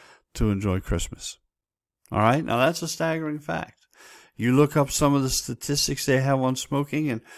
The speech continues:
I mean, smoking is one of the leading causes of cancer, one of the leading causes of heart disease,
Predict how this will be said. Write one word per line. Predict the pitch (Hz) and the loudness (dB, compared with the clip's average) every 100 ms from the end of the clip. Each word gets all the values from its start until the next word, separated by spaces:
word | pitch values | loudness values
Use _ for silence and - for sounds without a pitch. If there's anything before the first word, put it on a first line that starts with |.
| - _ | -20 _
I | 123 | -2
mean, | 120 | 0
smoking | 104 - 120 - 113 | 2 0 0 0 0
is | 113 107 - | 0 -2 -4
one | 98 107 | -4 -2
of | |
the | 101 | -2
leading | 101 110 104 | -2 -2 -4
causes | 101 117 110 104 98 | -4 -2 0 0 -6
of | 107 - | -10 -12
cancer, | - 139 143 - 147 139 _ - _ _ - | -8 -4 -2 -2 -6 -6 _ -20 _ _ -12
one | 117 110 | -4 -2
of | 107 | -2
the | |
leading | 98 107 110 98 | -2 -2 -2 -6
causes | - 110 107 104 95 | -4 -2 0 -2 -8
of | 92 | -8
heart | 92 131 135 | 2 2 2
disease, | 123 120 123 120 120 | -2 -2 -2 -2 -4